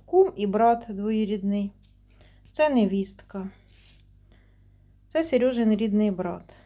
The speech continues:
Він помер, коли йому було сорок дев'ять років. Ми його ще й доглядали. Ну, це така фотографія, така пам'ять. Це моя кума, однокласниця, подружка.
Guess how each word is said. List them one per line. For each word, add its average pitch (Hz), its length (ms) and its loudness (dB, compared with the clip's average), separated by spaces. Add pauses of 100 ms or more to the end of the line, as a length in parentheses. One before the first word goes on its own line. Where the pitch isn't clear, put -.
(160)
Він 214 140 -4
помер, 240 460 -2 (240)
коли 202 200 -4
йому 214 180 0
було 190 220 -6
сорок 220 340 -6
дев'ять 190 400 0
років. 175 480 -16 (1300)
Ми 214 160 -2
його 233 220 0
ще 190 180 -6
й 175 40 -2
доглядали. 175 800 -6 (500)
Ну, 277 360 -6
це 214 100 -6
така 202 420 -10 (1080)
фотографія, 185 840 -6
така 190 300 -8
пам'ять. 170 480 -14
Це 254 140 -4
моя 220 260 2
кума, 220 720 0 (260)
однокласниця, 208 1040 -2
подружка. 226 920 -4